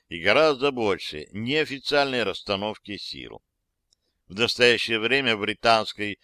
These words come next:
секретной разведывательной службе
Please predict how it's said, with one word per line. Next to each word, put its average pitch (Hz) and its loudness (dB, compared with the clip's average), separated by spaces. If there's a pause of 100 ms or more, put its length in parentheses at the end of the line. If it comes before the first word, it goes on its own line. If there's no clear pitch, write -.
(180)
секретной 117 -4
разведывательной 101 -2
службе 120 -4